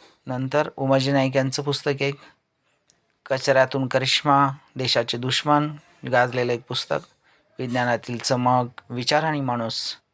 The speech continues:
विज्ञान शिका, सोपी विज्ञान खेळणी,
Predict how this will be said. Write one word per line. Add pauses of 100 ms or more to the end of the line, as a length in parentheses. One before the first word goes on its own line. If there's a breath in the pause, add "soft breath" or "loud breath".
(140)
विज्ञान
शिका,
सोपी
विज्ञान
खेळणी,